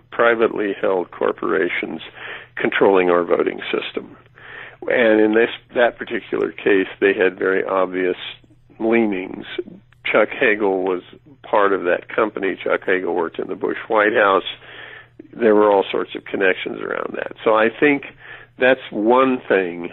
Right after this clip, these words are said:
that would come under scrutiny that we've never quite dealt with.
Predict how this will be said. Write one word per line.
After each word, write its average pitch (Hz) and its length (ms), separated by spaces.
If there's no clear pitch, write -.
that 98 240
would 101 180
come 104 280
under 95 280
scrutiny 95 460
that 90 140
we've 98 240
never 107 360
quite 95 640
dealt 101 300
with. - 280